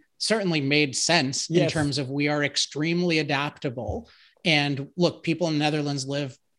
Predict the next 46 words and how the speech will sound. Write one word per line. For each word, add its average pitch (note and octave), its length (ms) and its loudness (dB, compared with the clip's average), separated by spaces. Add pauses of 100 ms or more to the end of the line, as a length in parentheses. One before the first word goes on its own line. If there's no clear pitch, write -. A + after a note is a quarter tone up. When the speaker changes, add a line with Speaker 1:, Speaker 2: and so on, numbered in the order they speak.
Speaker 1:
well, C#3 320 -14
people E3+ 160 0
do B3 120 2
live F#3 160 2
six - 380 -4
meters C3+ 260 0
below C3 240 -6
sea A#2+ 160 -2
level. A2+ 160 -12
Some G3+ 220 0
do. C#3 100 -2
Speaker 2:
Yeah. F3 200 -8
Speaker 1:
And, C#3+ 200 -4
and D#3 120 0
we D3+ 60 2
Speaker 2:
Yes. D3+ 80 0
Speaker 1:
have C#3+ 100 -2
a C3+ 40 -6
hundred B3 400 0
million D3 320 0
people C#3 300 -8
who C#3+ 80 -2
live C#3+ 400 -4
below C#3 380 -4 (180)
sea E3 240 -2
level C#3+ 300 2
at B2+ 80 -6
high C3+ 200 -2
tide. E3+ 480 -8 (240)
Speaker 2:
Yes. E3 200 -2
Speaker 1:
So E3+ 280 4
human A3+ 320 2
beings F3 320 2
are D#3+ 60 -4
not E3 200 -2
just - 180 -2
gonna D#3+ 160 -2
be, D3 260 -2
if - 160 -8
we're D3 100 -2
free, A3 280 -4
are C#3 100 -2
not D3+ 320 -2
gonna E3 160 -4
be C3+ 180 -6
ravaged B2+ 800 -4